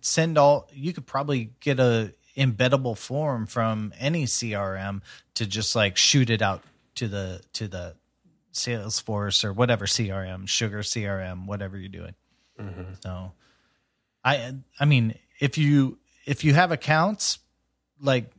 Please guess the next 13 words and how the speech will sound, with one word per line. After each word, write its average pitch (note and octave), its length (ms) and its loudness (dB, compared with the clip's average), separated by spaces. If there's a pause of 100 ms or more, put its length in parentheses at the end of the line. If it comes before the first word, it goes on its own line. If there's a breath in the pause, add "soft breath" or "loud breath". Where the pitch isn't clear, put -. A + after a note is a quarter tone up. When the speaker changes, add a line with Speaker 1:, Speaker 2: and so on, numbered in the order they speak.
Speaker 1:
use C#3 380 4
WordPress's B2 720 2
account A2+ 360 -2
system. B2 400 -2
I A2 100 4
don't F#2+ 220 -2
know G2+ 500 -2 (380)
that G2+ 160 -2
you're G2+ 180 -4
super C3 460 0
gonna D3 260 -2
beat E3+ 240 -4
it, - 240 -4